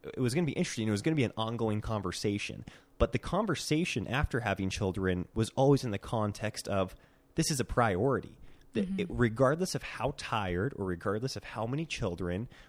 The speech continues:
Speaker 1: or of how, you know, busy our life may seem, it goes without saying that sex is going to be a priority for me and for Katie. Just like when, I mean, I can't speak for everybody, but I'm assuming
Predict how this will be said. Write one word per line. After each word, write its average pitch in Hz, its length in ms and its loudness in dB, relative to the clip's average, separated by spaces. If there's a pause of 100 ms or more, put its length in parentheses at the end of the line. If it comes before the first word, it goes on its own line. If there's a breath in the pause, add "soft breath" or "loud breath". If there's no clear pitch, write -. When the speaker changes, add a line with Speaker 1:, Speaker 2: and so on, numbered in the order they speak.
(100)
Speaker 1:
or 98 280 6
of 87 100 2
how, 117 480 4 (260 loud breath)
you 120 120 0
know, 110 120 2
busy 127 420 0
our 110 140 2
life 117 340 -4
may 113 240 2
seem, 117 640 -2 (420 soft breath)
it 135 80 0
goes 156 220 2
without 147 260 0
saying 170 460 2
that - 280 2
sex - 500 -6 (140)
is 110 200 -4
going 113 300 0
to 131 100 -6
be 127 160 -2
a 110 40 -2
priority 117 640 2
for 120 220 -4
me 113 300 2
and 113 260 -4
for 98 140 -2
Katie. 165 420 -4 (240 loud breath)
Just 233 340 2
like 143 320 0
when, 143 300 0
I 120 80 -2
mean, 127 260 0
I 117 60 -6
can't 131 240 -4
speak - 240 -4
for 139 160 0
everybody, 143 360 4
but 131 120 6
I'm 120 80 0
assuming 135 580 2